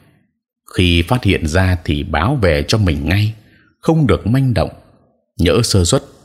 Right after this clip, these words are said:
làm con quỷ chạy mất thì khó mà kiếm được." Cậu thanh niên tên Tiến bỗng cười lên mấy tiếng rồi nói: <laughs> "Chuyện này ông chớ lo, đệ tử Mao Sơn tụi tôi biết phải làm gì mà.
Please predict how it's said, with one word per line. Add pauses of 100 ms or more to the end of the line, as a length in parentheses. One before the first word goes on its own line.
(160)
làm
con
quỷ
chạy
mất (180)
thì
khó
mà
kiếm
được." (1600)
Cậu
thanh
niên
tên
Tiến (480)
bỗng
cười
lên
mấy
tiếng
rồi
nói: (440)
<laughs> (1000)
"Chuyện
này
ông
chớ
lo, (460)
đệ
tử
Mao
Sơn
tụi
tôi
biết
phải
làm
gì
mà.